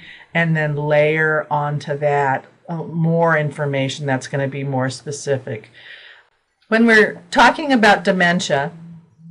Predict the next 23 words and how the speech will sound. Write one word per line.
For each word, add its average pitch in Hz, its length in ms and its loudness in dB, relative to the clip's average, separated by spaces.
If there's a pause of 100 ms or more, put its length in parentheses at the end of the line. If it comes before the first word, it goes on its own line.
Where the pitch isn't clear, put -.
(260)
um, 147 640 -4
at 185 140 -6
least 208 320 0
two 254 140 2
of 240 80 4
the 214 80 2
following 170 720 2
core 202 380 4
mental 180 500 2
functions 156 800 -6
must 165 420 -4
be 156 160 -10
significantly 165 920 -6
impaired 139 520 -4 (380)
in 175 120 -2
order 165 220 0
for 165 160 -6
a 156 100 -4
person 160 480 -6
to - 140 -12
be 156 220 -10
considered 143 720 -6
to 135 380 -6